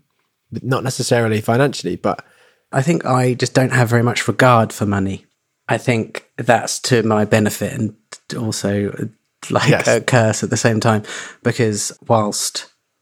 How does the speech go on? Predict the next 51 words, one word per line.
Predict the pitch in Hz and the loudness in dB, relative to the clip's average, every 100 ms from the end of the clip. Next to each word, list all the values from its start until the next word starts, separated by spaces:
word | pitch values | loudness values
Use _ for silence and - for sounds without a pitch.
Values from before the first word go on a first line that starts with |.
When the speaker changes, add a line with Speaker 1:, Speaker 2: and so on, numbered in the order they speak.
| - | -6
Speaker 2:
it's | 127 - - | -4 -4 -6
good | - - 127 113 | -6 0 0 0
to | - | 0
not | 113 104 113 | 0 0 2
live | 113 104 | 2 2
for | - | 0
money, | 113 117 107 101 113 _ - | 2 4 2 0 -4 _ -4
I | 120 | -2
could | - 104 | -2 2
probably | 139 113 95 | 2 2 0
do | 120 113 | 2 2
with | 101 | 2
a | 104 | 0
little | 107 | -2
bit | 107 123 | -2 0
more | 117 107 | 0 0
of | 101 | -4
it. | 104 - - - 175 | -6 -4 -4 0 2
<laughs> | 156 190 | 4 4
And | 147 | 6
I'll, | 151 135 | 8 6
Speaker 1:
Of | - | 4
Speaker 2:
and | 143 | 0
Speaker 1:
course, | - 269 139 | 4 6 8
Speaker 2:
I'll | |
Speaker 1:
of | 127 | 8
Speaker 2:
always | 131 131 117 113 | 8 8 6 6
Speaker 1:
course. | 269 | 4
Speaker 2:
take, | - 117 - - - - | 6 4 2 -10 -4 4
you | |
know, | 139 | 6
I'm, | 135 156 - | 8 6 4
I'm | 123 | 0
fine, | 110 135 107 92 120 - | 2 4 4 2 -4 0
but | 110 | 2
I'll | 104 120 | 4 6
always | 117 107 107 | 6 4 2
take | - 113 - - | 4 2 2 -2
the, | 110 104 - _ _ _ _ _ - | 0 0 -6 _ _ _ _ _ -8
you | 127 | -4
know, | 104 - | -4 -4
if | 117 135 | -2 -2
it's | - | -2
between | - - 165 151 135 | -4 2 4 6 4
freedom | - - 147 131 120 113 113 - - | 0 4 4 6 4 2 -2 -6 -2
and | 113 110 | 2 4
money, | 110 98 117 - _ - | 4 2 -2 -8 _ -2
I'll | 113 | 2
always | 117 110 107 - | 2 2 0 -2
choose | - 101 - | -2 -2 -4
freedom | - 101 110 123 123 | -6 -6 -6 -8 -10